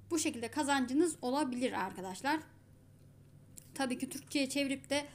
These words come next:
herhangi bir, e, konu hakkında da bilgi alabilirsiniz. Ben Türkçe olarak kullanıyorum daha çok. Çünkü,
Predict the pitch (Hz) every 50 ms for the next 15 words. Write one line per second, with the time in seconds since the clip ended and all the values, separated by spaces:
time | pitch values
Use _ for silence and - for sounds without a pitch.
0 | - - - - - 240 240 233 254 277 269 254 254 226 269 277 269 269 - -
1 | 226 220 220 220 214 208 208 202 202 208 - - - 262 262 262 247 247 240 -
2 | - 214 214 226 269 277 233 214 - 196 196 220 208 202 262 302 302 302 - -
3 | - - - - 220 220 247 262 262 262 233 240 233 226 - - 196 262 277 247
4 | 226 247 262 277 277 277 - - - - - - 277 262 233 226 208 190 196 -
5 | - 190 190 185 185 185 180 185 190 180 190 185 175 - - 277 294 285 - -
6 | - - 226 208 - 254 262 254 262